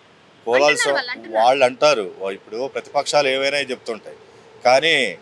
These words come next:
Speaker 1: కుప్పకూలాల్సిన అవసరం ఏమొచ్చిందని మీరు చెప్పండి.
Speaker 2: ఉమ్.
Speaker 1: కుప్పకూలాల్సిన అవసరం ఏమీ లేదు. రేవంత్ రెడ్డి గారు సజావుగానే పరిపాలన చేస్తున్నారు. మాకు తెలిసిన పరిధిలో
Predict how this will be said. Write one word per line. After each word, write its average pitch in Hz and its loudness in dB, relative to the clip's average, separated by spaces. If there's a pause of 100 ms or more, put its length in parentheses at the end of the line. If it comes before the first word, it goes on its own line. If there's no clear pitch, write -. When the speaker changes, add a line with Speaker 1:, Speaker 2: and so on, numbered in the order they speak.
(220)
Speaker 1:
కుప్పకూలాల్సిన 165 2
అవసరం 151 2
ఏమొచ్చిందని 151 0
మీరు 127 -4
చెప్పండి. 143 -4
Speaker 2:
ఉమ్. - -20
Speaker 1:
కుప్పకూలాల్సిన 147 0
అవసరం 127 0
ఏమీ 131 0
లేదు. 131 0
రేవంత్ 127 2
రెడ్డి 135 -4
గారు 127 0
సజావుగానే 131 0
పరిపాలన 123 -2
చేస్తున్నారు. 131 0 (320)
మాకు 123 4
తెలిసిన 127 -4
పరిధిలో 123 -4